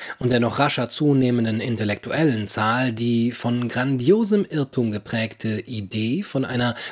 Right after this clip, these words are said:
bewusst planbaren und nach idealen Vorstellungen organisierbaren Wirtschafts- und Gesellschaftsordnung fest, die von nun an nie mehr erlöschen sollte. Die Einwirkung des französischen Frühsozialismus auf England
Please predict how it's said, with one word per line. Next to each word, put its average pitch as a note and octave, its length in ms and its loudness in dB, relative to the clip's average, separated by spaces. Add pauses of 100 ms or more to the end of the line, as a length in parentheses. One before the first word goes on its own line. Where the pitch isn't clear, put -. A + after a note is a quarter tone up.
bewusst - 540 -4
planbaren B2 840 0
und A#2+ 180 -2
nach A#2+ 140 -4
idealen A#2 600 0
Vorstellungen G#2+ 680 -4
organisierbaren G2+ 1000 -4
Wirtschafts- G#2+ 560 -6
und A#2+ 180 -12
Gesellschaftsordnung G2+ 1000 -6
fest, - 320 -4 (400)
die D3+ 80 2
von F#3+ 180 4
nun B2+ 220 4
an B2 340 -2
nie A#2+ 240 -4
mehr G2+ 400 -6
erlöschen F#2+ 460 -4
sollte. - 580 -12 (840)
Die C3 120 2
Einwirkung B2+ 540 2
des G#2+ 100 -4
französischen G#2 560 -2
Frühsozialismus A2 800 -2
auf F#2 140 -6
England A#2+ 440 0